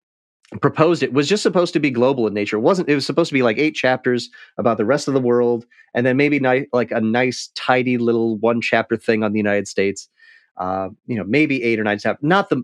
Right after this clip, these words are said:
gargantuan thing that it ended up being. Um, and so I, I presented my research about what temperance and prohibitionism looks like in the rest of the world. It's about anti-imperialism,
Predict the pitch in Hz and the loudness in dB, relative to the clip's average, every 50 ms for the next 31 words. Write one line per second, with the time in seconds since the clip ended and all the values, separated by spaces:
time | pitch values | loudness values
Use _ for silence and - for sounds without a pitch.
0 | - 123 117 123 120 120 117 - 127 123 127 135 131 - - 123 120 117 113 - | -4 -2 0 0 0 0 -2 -2 -2 0 0 0 -2 -2 0 0 0 0 0 -2
1 | - - 113 113 113 110 104 107 98 113 113 107 110 104 90 - 110 110 113 107 | -2 -2 0 0 0 0 -2 0 0 0 0 0 0 -2 -2 -2 -2 0 0 -2
2 | 101 98 - _ _ - - - - - - - _ - 113 110 107 104 107 - | -4 -6 -10 _ _ -20 -20 -20 -20 -20 -20 -8 _ 0 2 2 2 2 0 -2
3 | - 131 131 - 170 151 151 - 139 143 135 131 - - - 156 131 160 202 247 | -2 -2 0 2 2 2 2 2 0 -2 -4 -4 -6 -4 -4 -2 0 0 0 0
4 | - 214 175 135 127 147 208 214 - 139 110 - - 110 117 107 107 107 - 120 | 0 0 0 0 2 0 -2 0 0 -2 -2 -2 -2 0 0 0 0 -2 -2 -2
5 | 139 143 - - - 143 131 123 - 143 127 - 127 120 - - 131 123 120 123 | -2 -2 -2 -2 -2 0 0 0 0 -2 0 0 -2 -2 0 0 2 2 2 0
6 | 120 - 127 120 113 123 120 117 117 - 117 110 - - 113 113 104 107 101 - | 0 0 -2 0 0 0 0 -2 0 0 -2 -2 -2 -2 -2 0 0 0 -2 -2
7 | - - 107 135 208 247 226 196 151 120 - - 113 107 - 110 113 107 - - | -4 -2 0 2 2 2 2 0 -2 -4 -4 -2 -2 -2 0 0 -2 -2 -2 -2
8 | 101 98 98 - - 165 170 165 156 156 147 131 143 135 131 | -2 -2 -2 -2 -2 0 0 2 2 0 0 0 -2 -4 -4